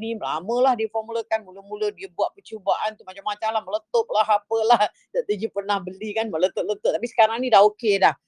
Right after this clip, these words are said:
So dia is very good untuk eczema. Dia memang diformulakan untuk eczema lah. So you bagi dia, uh, macam Doktor Kera ni pun ambil juga, you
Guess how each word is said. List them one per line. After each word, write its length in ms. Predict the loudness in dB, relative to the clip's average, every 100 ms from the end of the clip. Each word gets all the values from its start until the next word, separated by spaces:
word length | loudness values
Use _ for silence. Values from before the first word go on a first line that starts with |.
| _ _ _ _
So 240 | 6 6
dia 240 | 6 2
is 160 | 2 -4 -6
very 340 | -6 -6 -8
good 160 | -10 -10
untuk 240 | -8 -4
eczema. 480 | -4 -4 -8 -6 -2
Dia 100 | 0
memang 320 | 0 -2 -4 -4
diformulakan 800 | -4 0 2 2 2 2 0 -6
untuk 80 | -4
eczema 640 | -6 -10 -18 -12 -8 -6 -8
lah. 80 | -12 _ _ 0
So 80 |
you 160 | 2 4
bagi 400 | 6 6 2 -8
dia, 400 | -6 -2 2 2 0 _ _ _ -6
uh, 480 | -2 0 0 -2 -4
macam 200 | -4 -2 -2 -2
Doktor 260 | -4 -4 -6 0
Kera 240 | 2 2
ni 80 | 0
pun 160 | -4
ambil 320 | -6 -6 -6 -4
juga, 240 | 2
you 80 | 2